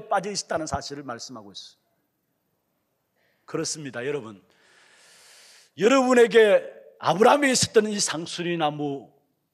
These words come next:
숲풀 아래 있는, 마블의 숲풀 아래 있는 이 비밀들이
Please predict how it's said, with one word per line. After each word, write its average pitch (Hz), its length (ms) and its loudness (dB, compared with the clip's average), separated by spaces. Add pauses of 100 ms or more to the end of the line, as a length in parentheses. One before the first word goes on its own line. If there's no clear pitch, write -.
(280)
숲풀 - 460 -6
아래 147 200 0
있는, 127 400 -10 (360)
마블의 151 440 0
숲풀 - 340 -8
아래 147 140 -2
있는 143 140 -8
이 196 180 -6
비밀들이 135 840 -12